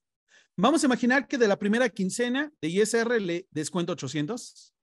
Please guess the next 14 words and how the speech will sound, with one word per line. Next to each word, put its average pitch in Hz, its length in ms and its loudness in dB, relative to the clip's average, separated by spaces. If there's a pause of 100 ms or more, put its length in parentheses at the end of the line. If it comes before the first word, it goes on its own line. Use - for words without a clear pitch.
(440)
De 190 140 4
la 208 100 6
segunda 233 360 4
quincena 233 540 -2
le 143 180 -4
descuento 147 460 -4
ochocientos. 269 680 -4 (160)
La 202 100 -8
misma 151 220 -6
cantidad, 240 400 -4
¿no? 202 180 -12 (460)
La 220 140 0
pregunta 302 320 0
es, 185 340 -4